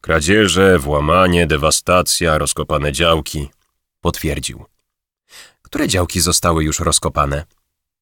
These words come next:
"Prawie połowa. Na razie nie ruszyli tych bliżej kamienic, żeby z okna ich nikt nie wypatrzył, ale te od strony wałów przeciwpowodziowych to zdewastowali jedną po drugiej".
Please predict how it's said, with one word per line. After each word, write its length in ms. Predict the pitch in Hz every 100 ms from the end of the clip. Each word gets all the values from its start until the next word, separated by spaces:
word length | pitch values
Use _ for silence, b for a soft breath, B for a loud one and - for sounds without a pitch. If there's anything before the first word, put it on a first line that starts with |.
| _
"Prawie 300 | - 101 95
połowa. 540 | 123 127 123 76 71 65 _ _ _ _ B B B
Na 100 | -
razie 260 | 120 127 131
nie 120 | 123
ruszyli 420 | 117 110 117 107
tych 280 | - 101 -
bliżej 380 | 82 101 95 95
kamienic, 680 | 104 98 95 78 76 - 71
żeby 360 | 71 78 78
z 100 | - -
okna 360 | 90 - 71
ich 200 | 73 71
nikt 240 | 80 80 -
nie 120 | 80
wypatrzył, 540 | 78 85 80 - 73 - b b b b _
ale 280 | - 110 113
te 240 | 113 110
od 160 | 92 90
strony 440 | - 104 98 95
wałów 380 | 98 135 78 67
przeciwpowodziowych 1120 | - 78 71 - 82 80 76 85 80 90 95
to 160 | - 85
zdewastowali 880 | 76 85 82 87 90 80 95 90 82
jedną 340 | 87 85 92
po 120 | 95 87
drugiej". 460 | 95 80 71 67